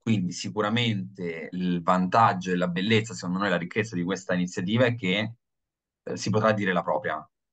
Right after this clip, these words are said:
si potrà parlare di, di, di, di cosa funziona, cosa funziona meno, cosa potrebbe essere importante costruire in termini di percorso professionale.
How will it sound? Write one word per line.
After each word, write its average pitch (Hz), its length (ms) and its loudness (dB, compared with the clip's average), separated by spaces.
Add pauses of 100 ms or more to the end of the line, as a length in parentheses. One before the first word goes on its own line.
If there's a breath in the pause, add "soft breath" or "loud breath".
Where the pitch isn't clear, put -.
(120)
si - 180 -12
potrà 92 680 6
parlare 95 500 2
di, 85 380 -4
di, 80 160 -12
di, 80 180 -12
di 80 140 -16
cosa 87 500 6
funziona, 117 560 2
cosa 90 180 0
funziona 90 420 -4
meno, 113 320 4
cosa 95 180 0
potrebbe 87 280 -2
essere 87 300 -4
importante 87 580 0
costruire 87 460 -2
in 85 80 -6
termini 85 260 -2
di 80 60 -4
percorso 87 380 -6
professionale. 98 880 2